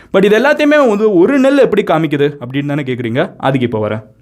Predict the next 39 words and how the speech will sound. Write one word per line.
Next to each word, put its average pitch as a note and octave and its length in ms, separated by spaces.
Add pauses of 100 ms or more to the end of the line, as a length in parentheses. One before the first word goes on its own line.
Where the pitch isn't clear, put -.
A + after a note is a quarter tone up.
(140)
ஒரு F3 160
நெல் A#3+ 260
எதை F#3 220
ரெப்ரசென்ட் F3+ 520
பண்ணுது C3 340
அப்படின்னு C3+ 260
பார்த்தீங்கன்னா, A#2 420
அங்க A3+ 340
இருக்கிற G3+ 300
மக்கள் D3+ 300
வந்து B2+ 260
already E3+ 640
விவசாயம் A#3 540
பண்ணிட்டு D3+ 280
இருந்தா D3+ 200
தானே F3+ 160
நெல் E3+ 240
கிடைக்கும். B2 460 (260)
So F#3 160
ஏன்னா G#3 200
அது G3 100
ஒரு E3 160
காட்டுல G#3+ 280
விளையிற D3 280
ஒரு C#3 80
விஷயம் B2 300
கிடையாது. A#2+ 260
நெல்லுங்கிறது F#3+ 320
வந்து D3+ 180
ப்ராப்பரா D3 320
விவசாயம் F3 460
பண்றவங்களுக்கு, A#2 500
ஃபார்ம் G3 320
லேண்ட் E3+ 320
வச்சிருக்கிறவங்களுக்கு C#3+ 720
தான் E3+ 120
வந்து D3 160
நெல் D3+ 280
கிடைக்கும். D#3+ 440